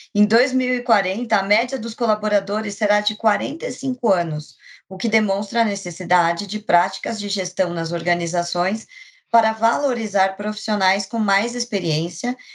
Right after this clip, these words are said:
e garantir uma vida longeva e produtiva. Quanto mais diversas e inclusivas são as equipes, mais elas contribuem diretamente para uma empresa inovadora.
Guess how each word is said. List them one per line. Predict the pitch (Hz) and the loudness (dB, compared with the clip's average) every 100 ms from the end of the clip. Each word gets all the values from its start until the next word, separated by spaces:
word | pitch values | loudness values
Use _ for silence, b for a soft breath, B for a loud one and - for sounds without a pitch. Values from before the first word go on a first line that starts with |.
| B | B
e | 214 | 0
garantir | 226 220 226 226 220 - 214 254 B B B | 4 4 4 -2 -4 -2 -2 -4 B B B
uma | 262 254 233 | 2 2 0
vida | 190 185 190 | -4 0 0
longeva | 185 208 247 214 185 180 180 233 302 _ _ _ - | 2 0 -2 -2 0 0 -2 -4 -4 _ _ _ -6
e | 226 | -4
produtiva. | - 226 233 247 175 160 160 151 _ _ _ b b b _ | 2 0 0 -4 -4 -4 -6 -10 _ _ _ b b b _
Quanto | 254 247 269 | 2 2 0
mais | 262 466 - | 0 -2 -4
diversas | 226 220 165 208 226 208 180 165 | -4 -2 4 4 4 -2 -4 -4
e | 202 | -4
inclusivas | 208 202 190 160 208 190 185 | -6 -6 -8 -4 -2 0 0
são | 190 180 | 0 -2
as | 175 | -2
equipes, | 165 165 214 220 240 | -4 -4 -4 -2 -2
mais | 208 202 220 | 2 0 0
elas | 226 220 | -2 -4
contribuem | - 240 254 247 - 190 220 | -2 -4 -2 -6 -6 0 0
diretamente | 220 233 240 233 208 214 220 | 2 0 0 2 0 0 -4
para | - 233 | -2 -2
uma | |
empresa | 226 214 220 220 | -2 0 0 0
inovadora. | 226 220 233 240 160 147 | 0 0 -2 0 0 0